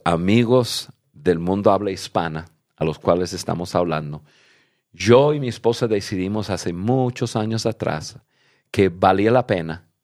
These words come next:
Llegamos a tener la convicción de que nuestra, nuestras vidas sembradas en el mundo habla hispana,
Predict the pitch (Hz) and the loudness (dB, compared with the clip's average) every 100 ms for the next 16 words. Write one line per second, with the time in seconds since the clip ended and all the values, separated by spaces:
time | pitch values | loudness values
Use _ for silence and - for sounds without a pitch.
0 | _ _ _ _ _ _ 98 95 107 107 | _ _ _ _ _ _ 4 4 4 0
1 | 107 110 110 104 92 - 127 101 101 - | 0 0 0 0 -2 0 2 2 0 -2
2 | - 175 127 85 90 _ _ _ _ _ | -4 0 -2 -4 -14 _ _ _ _ _
3 | - 87 101 101 - - 101 95 98 - | -14 -2 2 2 2 0 0 2 -2 -2
4 | - 95 92 90 98 107 101 - 101 92 | 2 4 4 0 0 0 0 0 0 0
5 | 87 120 123 95 - - - - 98 92 | 0 0 0 -2 -6 -10 -6 -2 -2 2
6 | 107 113 92 80 - - - 90 85 85 | 4 4 2 -6 -12 -16 -10 -6 -4 -4
7 | 98 104 107 117 113 - 101 73 | 0 2 2 0 -2 0 -2 -4